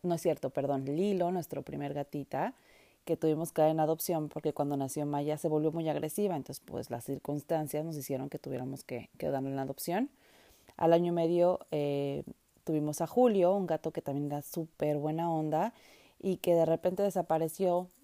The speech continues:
de la nada. Eh, era un gato que salía y, y regresaba. De hecho, era bien padre porque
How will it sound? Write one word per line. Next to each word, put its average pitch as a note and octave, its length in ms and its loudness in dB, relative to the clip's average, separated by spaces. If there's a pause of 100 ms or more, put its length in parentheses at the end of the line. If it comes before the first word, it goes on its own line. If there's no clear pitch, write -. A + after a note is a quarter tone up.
(100)
de F3 100 2
la D#3 140 4
nada. D#3+ 400 2 (280)
Eh, C#3 440 -2 (160)
era D#3 240 2
un D3+ 80 -4
gato D3+ 260 -2
que C#3+ 160 -6
salía C#3+ 520 0
y, D3 340 -6 (360)
y F3 120 2
regresaba. D3+ 580 2
De D#3 80 2
hecho, E3 340 -2
era E3 200 2
bien E3+ 200 0
padre F#3+ 260 4
porque D3+ 440 -4